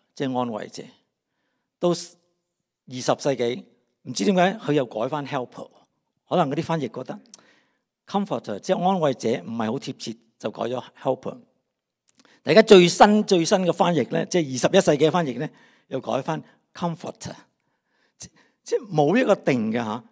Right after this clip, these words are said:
噉有啲英文聖經嘅，係用咩係啊？advocate 係嘛？係辯護者。噉呢啲都，都表達到，但係真正嘅意思係點呢？嗱，我哋進入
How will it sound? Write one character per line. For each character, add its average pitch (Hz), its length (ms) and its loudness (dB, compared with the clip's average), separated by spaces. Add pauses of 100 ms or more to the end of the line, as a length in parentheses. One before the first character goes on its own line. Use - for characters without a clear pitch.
噉 196 100 -6
有 196 100 2
啲 214 460 0 (140)
英 196 180 -2
文 170 100 0
聖 165 200 -2
經 175 160 -4
嘅， 151 260 -4 (760)
係 123 120 -10
用 117 280 -10
咩 160 260 -4
係 113 280 -8
啊？ 98 360 -6 (720)
advocate 120 420 -6
係 87 160 -16
嘛？ 82 160 -20 (1700)
係 123 240 -4
辯 139 360 -4
護 113 140 -10
者。 110 140 -8
噉 - 1000 -8
呢 285 100 4
啲 277 140 0
都， 339 300 2
都 262 120 2
表 196 200 0
達 143 160 2
到， 123 340 -4 (380)
但 156 100 -2
係 151 40 -2
真 247 180 8
正 214 100 10
嘅 185 80 4
意 165 80 0
思 170 160 2
係 196 80 12
點 127 240 -2
呢？ 202 120 0 (1000)
嗱， 127 160 2
我 156 40 4
哋 156 100 6
進 165 180 6
入 160 60 4